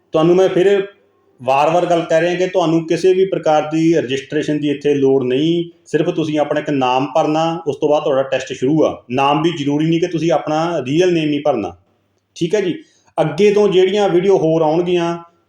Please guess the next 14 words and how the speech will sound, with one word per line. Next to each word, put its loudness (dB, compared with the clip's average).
ਉਹਨਾਂ 2
ਦੇ 4
ਵਿੱਚ 0
ਮੈਂ -2
ਇਹ 0
ਜਿਹੜੇ -2
ਮੌਕ 0
ਟੈਸਟ -2
ਨੇ, -2
ਜਿਹੜੇ 0
ਆਪਾਂ -2
ਕੁਐਸਚਨ -4
ਕਰਿਆ 0
ਕਰਾਂਗੇ, 0